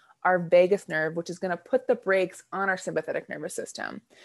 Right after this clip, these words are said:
And we need to activate this opposing system, which is obviously our parasympathetic nervous system, if you're following between these two,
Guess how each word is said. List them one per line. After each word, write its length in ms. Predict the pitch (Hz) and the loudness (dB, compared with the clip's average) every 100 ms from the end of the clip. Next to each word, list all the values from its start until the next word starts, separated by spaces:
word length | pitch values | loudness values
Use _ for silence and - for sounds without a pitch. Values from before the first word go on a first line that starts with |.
| - - - | -20 -20 -4
And 120 | 214 | 0
we 100 | 214 | 2
need 240 | 214 220 254 | 0 0 -2
to 140 | - | -2
activate 400 | 175 202 202 185 | -2 0 0 2
this 180 | 175 - | 0 -2
opposing 500 | 180 - 170 175 170 | -2 2 2 0 -8
system, 580 | - 160 - 156 143 143 - - _ - | -6 -6 -6 -10 -10 -14 -20 -20 _ 0
which 180 | 175 | 2
is 140 | 180 175 | 2 2
obviously 320 | 160 175 208 | 0 0 0
our 100 | 202 - | 0 2
parasympathetic 380 | 185 165 165 - | 2 2 -2 -10
nervous 260 | 147 143 | -6 -6
system, 300 | - 185 196 | -8 -8 -8
if 100 | 180 | -10
you're 80 | - | -12
following 440 | - - 165 165 165 | -6 -4 -4 -8 -8
between 260 | - 156 | -10 -10
these 160 | 139 - | -12 -12
two, 380 | - - 277 | -4 0 0